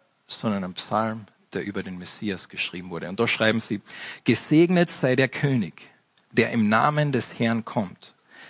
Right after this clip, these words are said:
Frieden bei dem, der im Himmel ist. Ehre dem, der droben in der Höhe wohnt." Und manche,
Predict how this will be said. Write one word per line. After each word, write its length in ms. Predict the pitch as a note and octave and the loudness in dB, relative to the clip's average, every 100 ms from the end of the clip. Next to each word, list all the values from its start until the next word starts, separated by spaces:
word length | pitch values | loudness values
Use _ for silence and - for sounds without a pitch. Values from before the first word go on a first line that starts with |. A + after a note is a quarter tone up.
| - | -20
Frieden 600 | - - D#3+ E3+ A#2+ F2 B2+ - | -16 0 4 6 4 0 -6 0
bei 140 | A#2+ | 2
dem, 320 | A2+ B2+ D3 C#3 | 4 2 4 4
der 100 | C3 | 4
im 80 | |
Himmel 340 | A2+ C#3 D3 A#2+ | 4 2 4 2
ist. 400 | - - - - - - - _ - | -2 -10 -14 -20 -20 -20 -20 _ -2
Ehre 400 | C3 F3 D3+ D3 | 2 4 4 4
dem, 460 | B2 A#2 F#2+ G2+ B2 | 4 2 0 -4 -4
der 120 | A2+ - | -4 -4
droben 640 | - A2 A#2+ A#2+ A#2+ B2+ | -2 0 2 2 -2 -4
in 120 | - G#2 | -4 -2
der 220 | G2 - | -4 -6
Höhe 340 | G2 F#2+ F#2+ | -6 -4 -6
wohnt." 460 | F#2 E2+ - - - _ _ _ _ _ _ _ _ _ _ _ _ _ _ - - - - _ _ _ _ _ _ _ _ _ _ _ _ _ _ _ _ _ _ _ _ _ _ - | -10 -10 -16 -20 -20 _ _ _ _ _ _ _ _ _ _ _ _ _ _ -20 -18 -18 -18 _ _ _ _ _ _ _ _ _ _ _ _ _ _ _ _ _ _ _ _ _ _ -8
Und 180 | G#2 | -2
manche, 600 | A2+ B2 - C#3 B2+ A2+ | 0 2 4 6 6 4